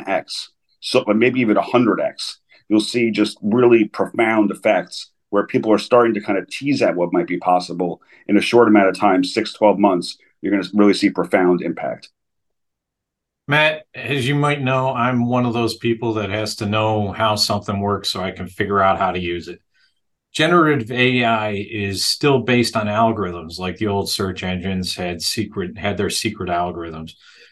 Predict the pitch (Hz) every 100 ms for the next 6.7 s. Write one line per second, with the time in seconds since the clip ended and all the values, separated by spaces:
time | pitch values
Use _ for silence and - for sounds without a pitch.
0 | _ - 160 165 208 185 180 151 127 -
1 | 123 123 113 - 143 143 135 127 110 120
2 | 117 120 117 117 104 131 120 113 117 104
3 | 95 117 117 113 110 101 - 117 107 107
4 | - _ _ - 123 117 110 107 95 -
5 | - 107 139 156 170 170 175 175 175 135
6 | 117 113 117 117 113 110 104